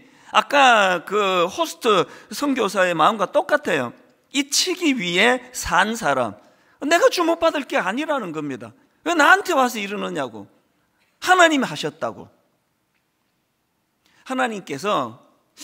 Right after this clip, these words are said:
이런 그 엘리사 선지자의 마음을 참 기쁘게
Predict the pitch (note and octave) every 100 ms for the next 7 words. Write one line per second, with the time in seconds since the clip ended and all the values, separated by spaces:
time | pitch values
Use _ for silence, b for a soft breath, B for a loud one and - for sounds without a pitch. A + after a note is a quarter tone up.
0 | B B C4 C4+ C4 F#3 D3+ C#3 C3 D#3+
1 | C3 - E3 A3+ A#3 G3 F3 D#3 F#3+ E3+
2 | C#3 A2+ B2+ D#3 C3 A#2+ G#2+ - - F#4+
3 | D#4 G#3+ - D#4+ C#4+